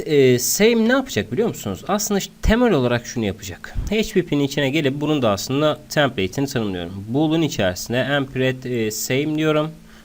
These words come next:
Buraya geliyorum. Const, e, S T D string, e, reference R bir diyorum. Const, e, S T D string, e, reference R iki diyorum bakın. <clears throat> Bunların değerlerini veriyorum.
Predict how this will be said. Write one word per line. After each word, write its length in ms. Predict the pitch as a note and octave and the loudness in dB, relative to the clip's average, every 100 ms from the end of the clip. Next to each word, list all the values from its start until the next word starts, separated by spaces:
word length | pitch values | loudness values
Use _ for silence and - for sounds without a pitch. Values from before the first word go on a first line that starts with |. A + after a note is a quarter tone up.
| - | -10
Buraya 160 | F3 E3 | -6 -4
geliyorum. 480 | D#3 D3 B2 G#2+ A2 - | -2 2 2 2 -2 0
Const, 420 | C3 C3+ C3+ - | 0 0 -4 -6
e, 240 | B2 A#2 | 0 0
S 360 | G#2+ - A#2+ A#2 | 0 -2 -2 0
T 240 | B2 A#2 | 0 -2
D 320 | A#2+ B2 A#2 F2+ A2 | 2 2 2 -2 -8
string, 500 | - - - C3 B2+ - - | -8 -8 -6 -4 -4 -10 -6
e, 180 | A#2 G#2 | 0 2
reference 640 | G#2+ A#2 - B2 A#2+ C3 | 2 0 -2 -4 -4 -4
R 220 | A2 A2 | -2 -2
bir 160 | C3+ C#3 | -4 0
diyorum. 360 | C#3 C3+ C#3 C#3 - - - - - | 2 2 0 -4 -16 -20 -20 -20 -2
Const, 540 | D3 D3 C#3+ - - | 2 2 -2 -12 -10
e, 280 | - G#2+ G2+ | -4 -4 -4
S 360 | - - B2 A2+ | -6 -2 0 0
T 240 | A2 G2+ | -2 0
D 240 | A2+ C3 C3 - - - | 0 -2 -4 -18 -20 -20
string, 540 | - - - A#2 A#2+ B2 - | -14 -12 -4 0 0 -2 -6
e, 40 | F#2 G#2 G2 G2+ G2 | -2 -2 -2 -2 -2
reference 600 | A#2+ C#3 C3+ A2 B2+ D#3+ D#3+ - - - - - | 0 -2 -2 -2 0 0 -4 -8 -10 -14 -20 -8
R 300 | A2 A#2+ A#2 | -2 0 0
iki 220 | G#2 G#2+ | -4 -4
diyorum 340 | G2+ F#2 F#2+ E2+ | -4 -6 -8 -12
bakın. 500 | - - - - - E3+ D#3+ | -16 -20 -8 -2 -2 -2 -6
<clears throat> 180 | - - | -10 0
Bunların 320 | A3 C#3+ C3+ | 4 4 4
değerlerini 400 | E3 A#2+ A#2 F3 | 4 4 2 2
veriyorum. 320 | C#3 A2 F2 | 2 0 -4